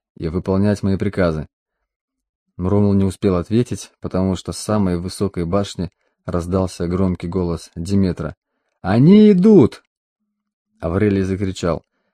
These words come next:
«Все по местам! Ромул, иди к Амбразину, он уже знает, что нужно делать! Быстрее, быстрее!» И тут раздался протяжный вой труб.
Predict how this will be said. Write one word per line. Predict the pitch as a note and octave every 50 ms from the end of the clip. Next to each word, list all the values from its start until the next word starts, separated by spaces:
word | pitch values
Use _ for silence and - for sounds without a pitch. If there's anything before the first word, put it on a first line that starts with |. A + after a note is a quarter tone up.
| _ _ _ _ _ _
«Все | - - D3+ F#3 F#3+
по | F#3
местам! | F#3+ F#3 F#3+ F3+ - - - F#3 E3 C3+ G2+ D#2+ C#2 E2+ - _
Ромул, | - G#2 C3+ E3+ F3 D3+ A#2+ F2+ D#2 -
иди | - A2+ B2 D#3+ E3
к | -
Амбразину, | F3 D#3+ D#3 D#3+ E3 D#3 D3+ D#3 D3 A#2 F#2+ F2
он | - - B2+ C#3
уже | C#3 C#3 D3 C#3+
знает, | C3 C3+ D#3 D#3+ D#3 C#3+ B2+
что | - - - D3
нужно | C#3+ C#3 B2+ C#3 C#3
делать! | C3 C3 C#3 A#2+ F#2+ D#2+ E2
Быстрее, | F#2 A#2+ - - F3 E3 C3+ G#2+
быстрее!» | F#2+ A2+ B2 - - - D3+ C3 G2+ E2 - - _ _ _ _ _ _ _ _ _ _ _ _ _ _ _ _ _
И | F2 F#2
тут | F#2 - B2+ A#2 -
раздался | G2+ G2+ G2 F2+ F#2+ F#2+ F#2+ F#2 - - E2 C#2 -
протяжный | - E2+ E2 - G#2 G2 F#2 F2+ F2+ F2+
вой | E2+ F2+ F#2 F2+
труб. | - - F2 F2 D2 -